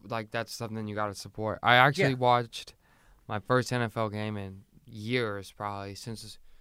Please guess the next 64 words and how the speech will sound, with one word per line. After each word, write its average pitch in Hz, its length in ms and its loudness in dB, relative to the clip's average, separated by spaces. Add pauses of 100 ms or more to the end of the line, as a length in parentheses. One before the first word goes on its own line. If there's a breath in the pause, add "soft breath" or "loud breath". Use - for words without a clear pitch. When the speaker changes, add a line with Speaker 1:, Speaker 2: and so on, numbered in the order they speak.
(380)
Speaker 1:
the 117 80 -14
last 139 320 2 (340)
football 127 300 2
game 117 160 -2
I 113 60 -2
watched 110 320 -2
was 101 200 -10
probably 101 440 -6
a 92 280 -12 (440)
Speaker 2:
Like 92 160 -12
a 90 40 -14
Super 95 300 -10
Bowl? 101 280 -8
Speaker 1:
a 127 60 -8
Super 123 340 -2
Bowl, 135 260 2
and 165 80 0
Speaker 2:
But, 185 60 4
Speaker 1:
then 180 80 4
Speaker 2:
like, - 140 -2
Speaker 1:
I, - 60 -4
Speaker 2:
you 107 60 0
Speaker 1:
I - 40 2
Speaker 2:
hardly 107 320 0
watched 107 380 -4
it. 107 240 -8
Like, 117 160 -2
you 139 80 4
didn't 156 160 6
watch 135 220 4
it 117 60 -2
like 107 140 2
you 107 100 0
watched 101 240 2
it 85 60 -8
the 95 80 -4
other 87 140 -6
night 90 160 -6
where 87 120 -6
you 85 140 -10
was 87 140 -12
like, 85 160 -8
"That's 90 180 -10
the 98 60 -8
only 98 160 -6
thing 95 160 -6
going 92 260 -4
on 85 300 -4
besides - 320 -4
Speaker 1:
Yeah. 90 100 -4
Speaker 2:
work." 82 160 -6 (220 soft breath)
Speaker 1:
And 139 160 -2
then, 143 100 2
like, 127 160 2
my, 117 180 -8
I 113 120 0
went 123 200 -4
to 127 80 -4
a 110 60 -8
couple 113 260 -4
Iowa 107 440 -2
games, 113 260 -8
but 107 140 -10
just, 117 240 -10